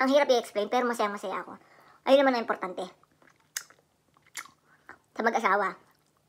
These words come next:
Siyempre, minsan may mga shortcomings tayo, eh. Ang nangyayari ay,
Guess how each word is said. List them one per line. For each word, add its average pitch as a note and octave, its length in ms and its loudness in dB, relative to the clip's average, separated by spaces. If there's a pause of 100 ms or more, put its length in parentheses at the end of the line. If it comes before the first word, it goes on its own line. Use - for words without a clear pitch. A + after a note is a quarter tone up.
(1300)
Siyempre, B3+ 320 -2
minsan B3 240 0
may A3 80 -4
mga G#3+ 160 -6
shortcomings G#3+ 400 -4
tayo, G3 240 -2
eh. - 60 -18 (1200)
Ang G#3 160 -8
nangyayari G#3 480 -4
ay, G#3 140 0